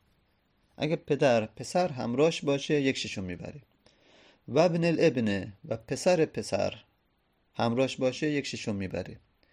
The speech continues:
«فان لم یکن معه ابن ابن فهو عصبة کما سیأتی»، اما اگر پسر پسر همراهش نباشه عصبه می‌شه، همونطوری که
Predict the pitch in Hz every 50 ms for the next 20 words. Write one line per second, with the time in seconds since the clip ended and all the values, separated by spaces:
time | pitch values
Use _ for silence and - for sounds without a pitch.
0 | _ _ - - - _ _ - 123 117 120 123 135 180 202 190 185 185 180 196
1 | 185 175 170 165 165 156 156 156 151 147 156 151 - 131 131 - - - - -
2 | - _ - 143 143 135 147 147 139 135 139 131 127 131 131 123 123 123 - -
3 | 113 120 139 135 123 113 110 - - 127 123 123 123 - 131 123 120 - - 120
4 | 107 104 - - 107 95 101 98 95 - 85 90 - - _ _ _ _ _ _
5 | _ _ _ - 135 165 175 170 160 151 151 143 131 117 104 101 101 - - _
6 | _ _ _ _ _ _ _ _ _ _ _ _ _ _ _ _ _ _ _ -
7 | _ _ _ _ _ _ _ _ _ _ _ _ _ _ _ _ _ _ - 135
8 | 117 - 135 127 127 127 - 151 131 - - 131 123 120 117 135 127 127 127 131
9 | 131 123 - 143 135 131 131 131 135 139 135 135 - - 180 185 196 202 196 -
10 | 139 131 - - 143 147 151 147 143 135 - - 147 135 139 135 139 135 127 -
11 | 147 135 135 135 - 156 151 151 151 156 156